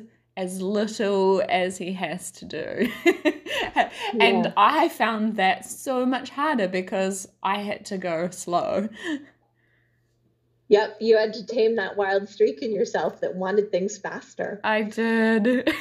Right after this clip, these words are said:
Speaker 1: <laughs>
Speaker 2: And Chrome is really fun for that reason. I think Chrome is a really good example of a, a horse that we have purpose bred as human beings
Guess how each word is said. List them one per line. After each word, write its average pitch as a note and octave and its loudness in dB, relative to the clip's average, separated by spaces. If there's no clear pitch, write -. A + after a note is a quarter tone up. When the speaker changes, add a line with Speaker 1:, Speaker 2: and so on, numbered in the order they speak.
Speaker 1:
<laughs> D#4 4
Speaker 2:
And B3+ 4
Chrome C#4+ 0
is A#3+ 2
really A#3 -2
fun A#3+ -8
for B3 -2
that F#3+ -2
reason. F3+ -2
I - -2
think G#3+ 0
Chrome A#3+ 2
is C4 4
a B3+ 6
really G#3+ 8
good G3 4
example G3 0
of F#3 0
a, G#3 0
a G#3+ 0
horse D4 0
that B4 2
we A#3 2
have A#3+ 6
purpose A#3 2
bred G3+ 2
as F#3+ 0
human F#3+ 2
beings F3+ 0